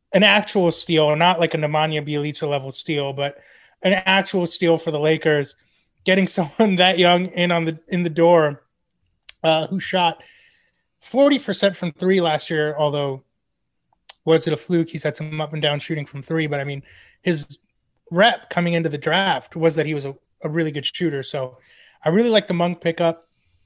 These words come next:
This just comes down to me betting on their health. Number one, I think if LeBron and A D are healthy, that's just a really, really good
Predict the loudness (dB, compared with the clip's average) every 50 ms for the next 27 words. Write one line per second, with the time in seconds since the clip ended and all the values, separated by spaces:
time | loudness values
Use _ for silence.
0 | _ _ -20 _ _ _ _ _ _ _ _ _ _ _ _ _ _ _ _ _
1 | _ _ _ _ _ _ _ _ _ _ _ _ 0 2 2 4 2 2 -2 -6
2 | -8 -10 -12 -14 _ _ _ _ -20 -20 -20 -20 _ _ _ -20 -18 _ -4 -2
3 | 0 0 0 2 2 2 2 2 0 0 0 2 2 2 0 0 -2 -2 -2 -2
4 | -2 -2 0 0 2 2 2 2 2 2 2 0 0 0 0 0 0 0 2 2
5 | 2 2 0 -4 -14 -20 -20 _ _ _ _ 0 0 2 2 2 0 2 2 2
6 | 2 2 0 -2 -6 -10 -14 -18 _ -2 -2 -2 0 -4 -4 -4 -8 _ -20 -20
7 | _ _ _ _ -8 -6 -6 -6 -2 -4 -2 0 2 2 2 2 2 0 0 -2
8 | -2 -2 0 0 0 0 -2 -2 -4 -4 -6 -12 _ -10 -10 -8 -8 -10 -12 -16
9 | _ _ _ _ _ _ _ -20 _ _ _ _ _ -2 -2 -2 -2 -2 -6 -8
10 | -6 -6 -4 -2 0 -2 0 0 2 4 4 4 4 2 0 0 2 2 2 0
11 | 0 0 0 2 4 6 6 6 4 2 -2